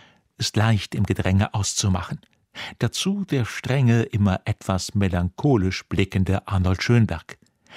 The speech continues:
Gustav Gründgens und Werner Kraus sind offenbar gleich nach ihrer Vorstellung aus dem Schauspielhaus am Gendarmenmarkt gekommen. Kurz darauf taucht Josef von Sternberg,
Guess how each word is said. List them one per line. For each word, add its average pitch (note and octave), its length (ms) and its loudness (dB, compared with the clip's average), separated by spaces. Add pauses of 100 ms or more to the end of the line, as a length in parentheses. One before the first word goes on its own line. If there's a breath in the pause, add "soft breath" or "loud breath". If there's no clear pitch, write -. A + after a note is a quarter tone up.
(220 loud breath)
Gustav - 320 0
Gründgens B2+ 540 2
und G2+ 180 2
Werner F#2+ 240 2
Kraus A#2 460 -2
sind D3+ 400 0
offenbar G2+ 520 2
gleich G2+ 420 0
nach F#2+ 240 -4
ihrer G2 200 -2
Vorstellung A2 600 2 (240 loud breath)
aus - 220 -4
dem F#2+ 180 -2
Schauspielhaus G2 800 -2
am F#2+ 200 -2
Gendarmenmarkt G#2 800 2
gekommen. G2+ 440 0 (380 loud breath)
Kurz - 260 2
darauf C3+ 360 0
taucht C3 400 -2
Josef A2 420 2
von G#2 220 0
Sternberg, G#2 680 -2